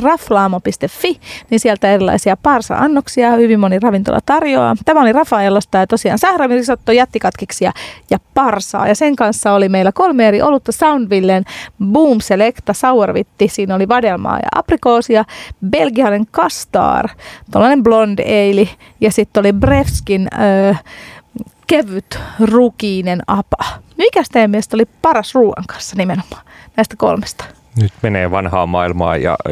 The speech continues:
Speaker 2: ja minun valintani on Kastar. Tämä oli täysin yllätys mulle. Jotenkin sitä aina odottanut sitä Belgian oluiden uutta tulemista, jota ei ole minun elämääni ainakaan ikinä tullut, että, että jotenkin se jaksaa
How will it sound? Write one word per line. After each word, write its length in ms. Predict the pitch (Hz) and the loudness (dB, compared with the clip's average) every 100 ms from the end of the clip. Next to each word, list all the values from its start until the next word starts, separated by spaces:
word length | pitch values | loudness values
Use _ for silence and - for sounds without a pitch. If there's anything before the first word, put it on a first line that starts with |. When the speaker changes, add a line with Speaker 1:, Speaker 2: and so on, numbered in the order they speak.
| 87 | -2
Speaker 2:
ja 140 | 85 90 | -2 -2
minun 260 | 95 90 | -2 -2
valintani 380 | 87 82 82 85 | -4 -6 -4 -2
on 100 | 85 | -4
Kastar. 580 | - 85 - - - - | -4 -8 -6 -4 -2 -4
Tämä 180 | 95 87 | -4 -2
oli 120 | 85 | -4
täysin 340 | 85 85 85 - | -4 -6 -4 -4
yllätys 440 | 78 92 104 - | -2 -2 -4 -4
mulle. 320 | 95 78 85 - - | -2 0 -2 -4 -4
Jotenkin 440 | 117 117 110 95 87 | -4 -2 -2 -2 -4
sitä 280 | - 101 - - - - _ - | -4 -6 -6 -16 -20 -20 _ -6
aina 200 | 107 98 | -2 0
odottanut 480 | 95 92 - 92 85 | -2 -2 -4 -4 -4
sitä 120 | - | -4
Belgian 420 | 90 87 85 82 - | -6 -4 -4 -4 -4
oluiden 460 | - 87 85 85 90 | -4 -2 0 0 -2
uutta 240 | 85 85 - | -2 -2 -4
tulemista, 540 | 92 92 78 67 - | -2 -2 -2 -4 -2
jota 260 | 80 85 87 | -4 -2 -2
ei 80 | 82 | -2
ole 200 | 87 98 135 | -2 -4 -8
minun 300 | 113 98 90 | -4 -2 0
elämääni 380 | 85 85 90 90 | 0 -2 -2 -2
ainakaan 380 | 87 87 - 80 | -2 -4 -4 -4
ikinä 240 | 90 85 | -4 -4
tullut, 400 | 82 92 90 76 | -4 -2 0 0
että, 300 | 73 - - - - - - _ - | -2 -4 -8 -8 -14 -20 -20 _ -6
että 320 | 58 87 - | -4 -4 -4
jotenkin 260 | 92 95 85 | -4 -4 -4
se 80 | 90 | -4
jaksaa 480 | 82 - - 82 | -4 -6 -4 -2